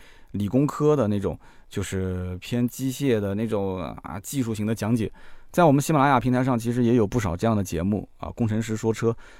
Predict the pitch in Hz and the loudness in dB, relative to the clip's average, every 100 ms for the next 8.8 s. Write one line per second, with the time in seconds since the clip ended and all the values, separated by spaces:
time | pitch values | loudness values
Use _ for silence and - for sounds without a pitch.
0 | - - 147 131 143 151 156 135 151 143 | -16 0 2 4 2 0 0 -2 -4 -4
1 | 127 123 139 127 120 - - _ - 143 | 0 0 2 2 0 -6 -20 _ -4 0
2 | 156 110 110 104 104 131 131 107 - - | 2 2 2 0 0 -2 -2 -4 -6 -20
3 | - - 113 110 151 160 185 190 190 180 | -20 -10 -6 -2 -2 0 2 2 0 -2
4 | 185 190 196 196 190 139 143 - 214 240 | -2 0 0 0 2 2 2 4 2 2
5 | - - - - - - 202 147 180 196 | -6 -20 -20 -20 -20 -2 0 2 2 4
6 | 147 135 95 92 127 160 160 160 151 156 | 2 2 0 2 2 2 2 0 0 -2
7 | - 135 147 202 196 214 - - - 107 | -2 0 4 6 8 6 4 -12 -4 0
8 | 101 - 170 123 98 117 151 131 | 0 4 4 4 2 4 6 4